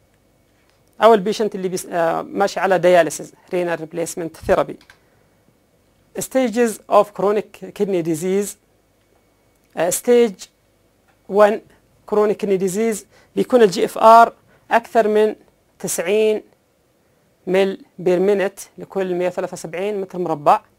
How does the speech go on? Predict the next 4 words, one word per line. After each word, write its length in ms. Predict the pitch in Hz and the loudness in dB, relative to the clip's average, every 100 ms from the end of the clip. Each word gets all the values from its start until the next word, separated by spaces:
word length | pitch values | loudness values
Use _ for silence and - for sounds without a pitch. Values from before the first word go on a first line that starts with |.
| _ _ _ _ _ 190 | _ _ _ _ _ 2
normal. 380 | 196 190 180 175 - _ _ _ _ _ _ _ _ 208 | 4 6 2 0 -8 _ _ _ _ _ _ _ _ -6
أما 180 | 226 208 | -4 -4
stage 320 | - 233 196 | -4 -6 -6
two 360 | - 226 220 | -4 -4 -4